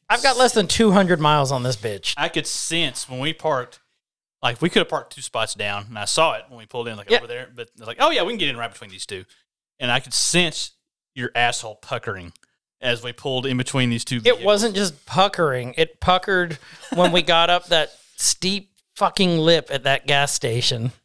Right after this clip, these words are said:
Speaker 2: Mm-hmm.
Speaker 1: That I'm like, "It's gonna scrape my car, but this car sits low."
Speaker 2: <laughs> He was so nervous. It was, it was amazing.
Speaker 1: And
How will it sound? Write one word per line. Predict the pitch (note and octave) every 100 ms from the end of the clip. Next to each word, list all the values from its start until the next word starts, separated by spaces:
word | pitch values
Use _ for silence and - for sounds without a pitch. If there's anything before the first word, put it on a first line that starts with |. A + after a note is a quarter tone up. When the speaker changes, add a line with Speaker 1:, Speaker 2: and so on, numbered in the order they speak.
| A2+
Speaker 2:
Mm-hmm. | A#2 C#3 - _ _ _ _ _
Speaker 1:
That | D3+ C#3+ -
I'm | D3
like, | D3+
"It's | D3 E3+
gonna | F#3 E3
scrape | - E3 D3+
my | C3
car, | - G3 E3+
but | C3+
this | C#3
car | - D3+
sits | C#3+ - F#3 G#3
low." | F3 F#3+ C3 B2
Speaker 2:
<laughs> | _ - - -
He | - A#3
was | A3+ G#3
so | F3+ F3
nervous. | C#3+ C3 G#2+
It | C3
was, | A2+ A#2+
it | A2
was | G2+
amazing. | F#2 E2+ D#2+ E2 -
Speaker 1:
And | C#3